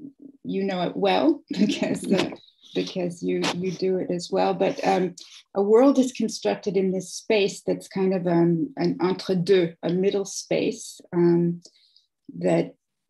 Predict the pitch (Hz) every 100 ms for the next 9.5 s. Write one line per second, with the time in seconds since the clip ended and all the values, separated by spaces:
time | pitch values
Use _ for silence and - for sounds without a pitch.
0 | _ _ - 170 175 175 180 170 160 165
1 | 175 160 - 151 170 208 - 170 160 170
2 | 165 165 165 165 160 165 160 156 165 202
3 | 233 - 170 170 170 170 165 165 170 -
4 | _ - 185 202 240 247 247 208 196 -
5 | 180 180 185 - - - _ - 180 170
6 | 170 165 - _ _ _ - 175 180 180
7 | 196 190 208 202 175 180 180 196 247 262
8 | 165 - - 175 175 160 165 175 214 277
9 | 190 170 - -